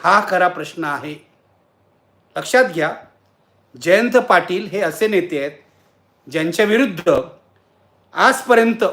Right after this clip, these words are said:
ईडी किंवा सीबीआयने कोणतीही कारवाई केलेली नाहीये. जयंत पाटील भाजपमध्ये जाणार अशा बातम्या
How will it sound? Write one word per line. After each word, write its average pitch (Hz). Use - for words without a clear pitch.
ईडी 208
किंवा 220
सीबीआयने 208
कोणतीही 190
कारवाई 165
केलेली 151
नाहीये. 135
जयंत 220
पाटील 214
भाजपमध्ये 247
जाणार 196
अशा 190
बातम्या 175